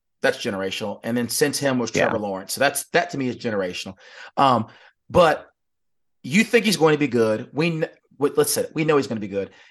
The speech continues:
Speaker 1: And this is kinda where, you know, normally I side with you on these kind of things. Like, I'm usually a positional value person. I preach, preach, preach, don't pay running backs. And I even said, "Scott, we're gonna draft Bijan, and then five years from now, we should let him walk and go get overpaid by someone else."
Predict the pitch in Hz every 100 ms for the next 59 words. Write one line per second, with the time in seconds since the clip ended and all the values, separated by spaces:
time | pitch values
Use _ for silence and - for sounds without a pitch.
0 | _ 175 160 190 233 - 240 196 151 139
1 | - _ _ - 131 254 262 175 165 147
2 | 127 - 123 113 - 113 104 107 - 104
3 | 98 92 92 101 - _ _ 123 160 147
4 | 147 139 135 - 127 123 117 113 113 123
5 | 120 123 - 143 139 - _ - - 160
6 | - 147 143 139 127 - 117 123 113 110
7 | 113 117 - 147 170 - 160 143 123 -
8 | _ _ _ _ - - - 147 143 131
9 | 147 160 175 190 147 147 135 131 123 123
10 | 123 120 123 135 131 135 - 123 117 117
11 | 117 _ _ 127 123 160 143 135 127 120
12 | 120 117 - 120 117 113 113 104 110 101
13 | 98 95 95 87 -